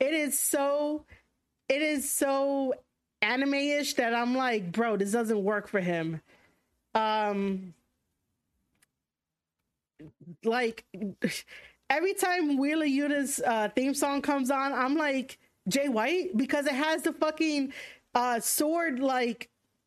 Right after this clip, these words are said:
slashing thing. And I'm like, man, who did his theme song? By the way, A E W theme songs suck. Uh, I'm just, I'm just throwing that out there. Um,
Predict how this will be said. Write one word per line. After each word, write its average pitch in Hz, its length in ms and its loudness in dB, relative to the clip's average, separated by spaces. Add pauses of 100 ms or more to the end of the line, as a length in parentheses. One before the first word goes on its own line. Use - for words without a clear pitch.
(140)
slashing 254 1040 0
thing. 247 540 0
And 226 140 0
I'm 277 160 0
like, 285 400 -2 (360)
man, 359 360 0
who 339 200 0
did 330 160 0
his 339 160 0
theme 370 240 0
song? 185 540 0 (760)
By 240 180 0
the 254 100 0
way, 240 220 2
A 233 160 0
E 262 60 0
W 247 240 0
theme 247 240 0
songs 220 440 0
suck. - 460 -2 (600)
Uh, 208 40 2
I'm 208 340 0
just, - 360 -4
I'm 208 100 0
just 220 180 -2
throwing 214 220 0
that 208 140 0
out 196 180 0
there. 175 280 0 (340)
Um, 202 580 0